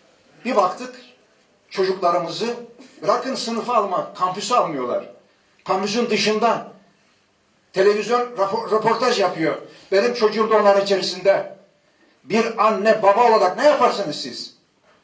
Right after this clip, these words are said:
Ne yaparsınız? Ben bir fırsat buldum. Japonya'ya gönderdim çocuğumu. Elin gavuru bizim gavurdan daha merhametli.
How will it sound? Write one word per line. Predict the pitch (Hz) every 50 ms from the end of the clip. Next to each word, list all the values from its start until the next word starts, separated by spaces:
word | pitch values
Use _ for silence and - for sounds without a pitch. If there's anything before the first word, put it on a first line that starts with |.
| _ _ _ _ _ _ _ _ _ _ _ _ -
Ne | 202
yaparsınız? | 240 269 269 247 247 240 - 233 220 190 - - - - - - _ _ _ _ _ _ _ _ _ _ _ _ _ _ _ _ _ _ _ _ _ _ _ _ _ _ _ _ _ _ _ _ _ _ _ - - _ - _ _ _ _ -
Ben | - 190 220 247 240 240 - - - - _ _ _ _ _ _ -
bir | 190 254 262
fırsat | - - 208 208 - - 220 240 240 240 -
buldum. | 180 180 170 165 190 240 240 226 - - - - _ _ _ _ _ _ _ _ _ _ _ _ _
Japonya'ya | - - 190 180 196 247 262 247 214 190 180
gönderdim | - 147 151 147 139 135 127 127 127
çocuğumu. | - 135 117 110 117 113 104 98 92 - - - - - - - _ _ - - - _ _ - -
Elin | - 165 170 214 214 202
gavuru | - 208 202 202 202 214 220 -
bizim | 185 - 220 208 -
gavurdan | 202 196 190 190 196 214 202 -
daha | 208 240 269 262 - - 214
merhametli. | 214 - - 233 233 170 147 - - - 117 104 - -